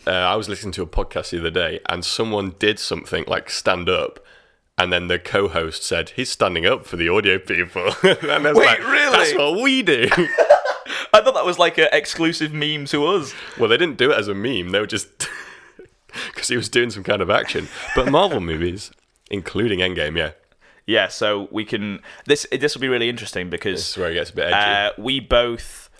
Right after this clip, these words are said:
Speaker 2: liked Endgame,
Speaker 1: Mm-hmm.
Speaker 2: but, uh, I don't think we liked it as much as some other Marvel movies, so
Speaker 1: Yeah, so are we ranking it individually, or are we gonna do it together? One,
Speaker 2: Um,
Speaker 1: just
Speaker 2: I, I
Speaker 1: reactions
Speaker 2: think we
Speaker 1: around.
Speaker 2: do,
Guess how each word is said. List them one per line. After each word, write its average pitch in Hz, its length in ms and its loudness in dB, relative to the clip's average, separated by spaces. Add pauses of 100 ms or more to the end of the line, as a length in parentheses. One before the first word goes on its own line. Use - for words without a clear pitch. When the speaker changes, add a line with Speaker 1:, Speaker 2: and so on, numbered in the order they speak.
(100)
Speaker 2:
liked 107 640 0
Endgame, 87 640 -2 (140)
Speaker 1:
Mm-hmm. 98 80 -8
Speaker 2:
but, 98 260 0 (460)
uh, 92 280 2
I 101 80 0
don't 107 180 -4
think 104 200 -10
we 101 100 -4
liked 95 260 -2
it 67 60 -2
as 98 100 -10
much 104 240 -6
as 104 80 -6
some 110 220 -4
other 113 140 -2
Marvel 113 320 0
movies, 117 420 -4
so 101 80 -6 (200)
Speaker 1:
Yeah, - 60 -4
so 95 440 2
are 104 80 2
we 107 120 -2
ranking 104 460 -2
it 92 260 -4 (220)
individually, 90 540 -2
or 85 160 -2
are 82 40 -4
we 85 80 -4
gonna 87 240 -4
do 87 140 -2
it 82 80 -6
together? 82 440 -4 (140)
One, 85 320 -4 (200)
Speaker 2:
Um, 127 200 6
Speaker 1:
just 135 100 -4
Speaker 2:
I, 131 40 2
I - 40 8
Speaker 1:
reactions 135 320 2
Speaker 2:
think 139 200 0
we 123 80 0
Speaker 1:
around. - 80 -6
Speaker 2:
do, 120 420 -2